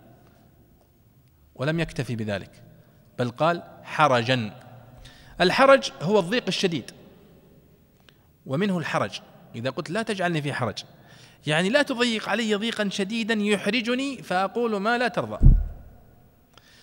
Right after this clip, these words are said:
ولذلك رفع الله الحرج عن المسلم، "ما جعل عليكم في الدين من حرج"، يعني من ضيق.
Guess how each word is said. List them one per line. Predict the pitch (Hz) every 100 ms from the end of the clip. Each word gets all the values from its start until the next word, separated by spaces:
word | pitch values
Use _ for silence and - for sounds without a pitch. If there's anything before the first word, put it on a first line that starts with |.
| - _ _
ولذلك | 117 139 254 226
رفع | 262 233 202
الله | 214 233 202
الحرج | - 185 117 - - - - - - -
عن | - 143
المسلم، | 135 135 - 104 - - - - - - - -
"ما | 151 180 170
جعل | 180 160 160
عليكم | 147 151 180 165 160
في | 151
الدين | 151 180 220 254 - - - - - - - -
من | 147 147
حرج"، | 165 120 - - 143
يعني | 127 127
من | 127 127
ضيق. | 139 -